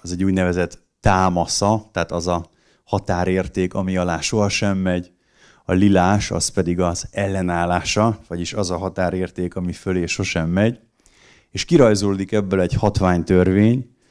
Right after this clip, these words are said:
vagyis a bitcoin igenis, ha úgy tetszik, ebben a csatornában mozog az évek előrehaladtával.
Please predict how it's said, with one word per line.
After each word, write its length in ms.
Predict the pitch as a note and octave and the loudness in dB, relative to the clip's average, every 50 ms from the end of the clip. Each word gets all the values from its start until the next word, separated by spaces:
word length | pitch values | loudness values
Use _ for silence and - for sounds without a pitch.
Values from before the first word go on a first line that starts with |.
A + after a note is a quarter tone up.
| _ _ _ _ _ _ | _ _ _ _ _ _
vagyis 220 | - F#2+ F2+ - - | -6 -6 -2 0 0
a 100 | G#2+ G2 | 2 4
bitcoin 520 | A#2 C#3+ C#3 - - C3 A#2+ A#2 A2+ A2+ - | 4 2 2 2 2 4 4 4 4 2 2
igenis, 540 | - A#2+ G#2 G#2 F#2+ G2 A2+ C3 B2+ - - | 0 0 2 2 2 4 2 2 2 0 0
ha 100 | F#2+ G2 | 0 2
úgy 100 | G#2 G#2 | 2 2
tetszik, 300 | G#2 G2+ F2+ - - - | 2 2 2 0 0 0
ebben 240 | G2 F#2 F2+ G2+ G2 | 0 0 2 2 0
a 80 | F#2+ | 0
csatornában 1040 | - - - A#2+ A2 - - G2 F#2 F2 E2+ F2 F2+ E2+ E2+ E2+ E2+ F2 F2+ F2+ F2+ | 0 0 0 0 0 2 2 2 2 2 2 0 0 0 0 0 0 0 0 0 0
mozog 360 | F2+ F#2 F#2+ E2+ F2+ E2+ F2 | 0 0 0 0 -2 -2 -2
az 120 | E2+ E2 | -4 -2
évek 340 | F2+ F#2+ F#2 E2+ D#2+ D2+ - | -2 -2 -2 -2 -2 -2 -2
előrehaladtával. 1300 | G#2 G#2 G#2 G#2 G2+ G2 F2+ F2+ F#2+ F2 E2 - - G#2 F#2+ F2+ F2+ E2+ E2+ E2+ D#2+ D#2 D#2 F2+ - | 0 2 4 4 4 4 2 2 0 -2 -2 -2 -2 0 0 2 0 0 0 -2 -2 -2 -4 -8 -12